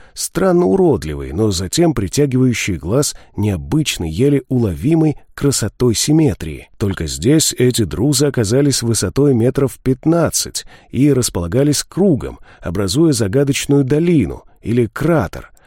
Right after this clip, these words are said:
в котором до сих пор оставался песок, который не смог выдуть даже ураган Стража.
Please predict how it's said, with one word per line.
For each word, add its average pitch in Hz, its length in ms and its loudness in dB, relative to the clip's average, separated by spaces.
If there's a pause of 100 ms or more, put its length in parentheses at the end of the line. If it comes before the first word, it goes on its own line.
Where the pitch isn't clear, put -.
в - 100 -20
котором 127 400 0
до 117 220 0
сих - 260 -6
пор 147 340 0 (120)
оставался 107 600 -2
песок, - 640 -2
который 127 460 0
не 123 200 4
смог 160 440 0
выдуть 135 500 0
даже 131 400 0 (200)
ураган 120 560 0
Стража. 82 640 -6